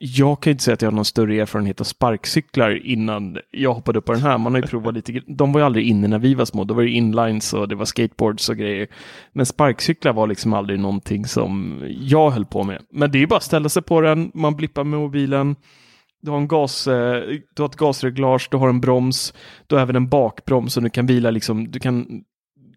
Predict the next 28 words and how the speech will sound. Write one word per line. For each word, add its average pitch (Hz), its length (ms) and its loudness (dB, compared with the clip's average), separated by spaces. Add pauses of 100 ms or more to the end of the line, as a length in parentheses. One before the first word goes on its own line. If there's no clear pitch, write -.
(280)
lägga 131 360 0
foten 139 420 -2
på, 107 160 -4
liksom 117 260 -4
vila 117 240 2
foten 107 360 0
på 98 180 0
den 101 100 0
och 110 80 -2
så 123 80 -2
trycker 127 260 2
du 113 40 2
bara 110 120 2
ner 117 180 2
lite 113 280 -2
när 107 80 0
du 104 80 -2
behöver 104 220 -4
bromsa 107 440 0
eller 104 140 0
så 110 140 -4
använder 101 280 -4
du 110 60 -2
hand-, 110 400 -2 (120)
handreglaget. 117 960 0 (1080)
Eh, 117 760 -4
funkar 214 340 2
jättebra 196 380 2